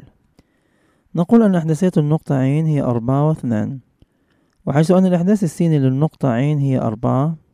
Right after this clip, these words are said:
فإن الإحداث السيني للنقطة عين شرط سيكون أربعة ناقص اثنان وأي اثنان،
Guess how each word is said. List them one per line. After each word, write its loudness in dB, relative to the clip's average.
فإن -4
الإحداث -4
السيني -2
للنقطة -2
عين -2
شرط -4
سيكون -2
أربعة -2
ناقص -4
اثنان -4
وأي -4
اثنان، -6